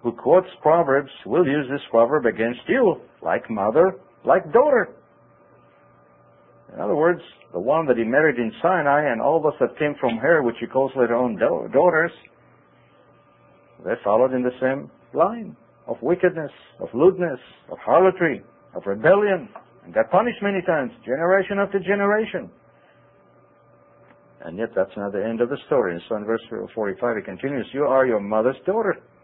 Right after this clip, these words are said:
So he's using Jerusalem as the mother and the people, the nation, the, the, the church of God, you know, the Israel of God, the physical Israel, among whom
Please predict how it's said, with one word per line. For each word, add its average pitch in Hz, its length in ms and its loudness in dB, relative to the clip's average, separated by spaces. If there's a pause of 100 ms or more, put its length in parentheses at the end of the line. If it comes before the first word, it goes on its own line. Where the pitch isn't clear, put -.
(480)
So 104 60 -8
he's 92 140 -10
using 131 340 -6
Jerusalem 139 480 0
as 110 100 -4
the 123 60 0
mother 110 520 -2 (500)
and 90 120 -14
the 98 80 -8
people, 165 380 -2
the 92 80 -6
nation, 123 360 -6
the, 101 760 -2
the, 107 40 -4
the - 140 -14
church 160 200 -2
of 104 160 -8
God, 151 320 0
you 113 80 -12
know, 110 140 -8
the 107 140 -8
Israel 123 340 0
of 104 80 -16
God, 147 320 -6 (340)
the - 140 -16
physical 135 360 0
Israel, 143 540 2 (340)
among 95 300 -8
whom 139 260 -2